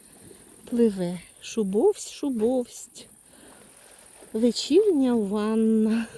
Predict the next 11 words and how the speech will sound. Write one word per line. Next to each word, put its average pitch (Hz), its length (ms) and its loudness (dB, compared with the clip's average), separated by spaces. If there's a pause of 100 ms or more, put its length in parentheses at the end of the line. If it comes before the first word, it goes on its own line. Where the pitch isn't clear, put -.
(200)
<laughs> 403 920 -10
Ото 277 400 -2
моя 226 400 0
ще - 340 -14 (760)
любителька 226 800 0
поплавать. 240 1000 -2 (1000)
Ото 330 460 0
ще - 320 -4
моя 214 360 2
красуня. 247 840 0 (840)
Да. 262 380 0